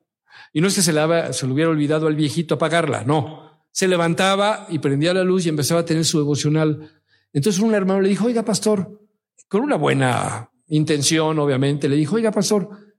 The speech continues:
¿por qué no lo toma más tranquilo? No se levante a las cuatro, levántese a las seis. Cinco y media, pastor". Y él lo único que dijo es, "Estoy tan cerca de encontrarme con el Señor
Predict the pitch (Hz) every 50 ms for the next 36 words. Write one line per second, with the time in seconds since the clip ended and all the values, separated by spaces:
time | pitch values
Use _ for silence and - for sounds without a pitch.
0 | _ _ _ - 247 - - 330 339 359 320 285 262 294 285 277 262 247 226 226
1 | 233 233 214 - - - - - - - 196 208 214 208 208 - 233 247 233 185
2 | 120 - - - _ _ _ _ _ _ _ _ _ _ _ - - 247 254 -
3 | 269 269 233 220 240 269 262 269 240 240 202 - - 240 226 240 277 - - 208
4 | 165 156 156 170 196 202 208 - - 185 175 185 175 - 190 214 202 196 175 127
5 | - - - - - - _ _ _ _ _ _ - _ - - 294 302 277 -
6 | 269 254 233 226 247 269 285 285 269 208 175 160 151 143 139 - - 127 - -
7 | - _ _ _ _ _ _ _ _ _ _ _ _ _ _ _ _ _ _ -
8 | 160 180 190 185 190 190 175 151 143 147 143 147 165 147 - - 135 135 135 131
9 | 135 143 123 - - - _ - - - _ _ _ _ _ - 147 143 - 214
10 | 240 214 - 208 175 147 139 - - 160 160 165 160 160 - 156 139 120 107 -
11 | - - - - _ _ _ _ _ _ _ _ _ - 135 135 127 117 131 123
12 | 117 143 147 151 147 147 139 - 120 117 113 110 - 120 113 113 104 98